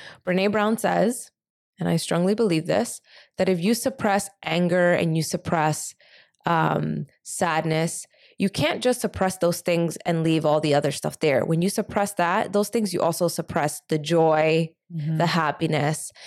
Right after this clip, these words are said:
Speaker 1: And so in order for myself to have that space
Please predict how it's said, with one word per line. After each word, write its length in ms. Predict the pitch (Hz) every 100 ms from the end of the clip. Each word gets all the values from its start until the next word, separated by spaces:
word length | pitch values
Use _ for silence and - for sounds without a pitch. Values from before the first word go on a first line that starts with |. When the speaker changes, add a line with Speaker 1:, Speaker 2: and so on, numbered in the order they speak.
| - -
Speaker 1:
And 200 | - 180
so 440 | - 165 156 151 - -
in 140 | - 180
order 220 | 175 190
for 160 | -
myself 580 | 180 175 - 156 151 -
to 240 | - 170 160
have 300 | - 160 160
that 240 | - -
space 720 | - - 131 156 254 - -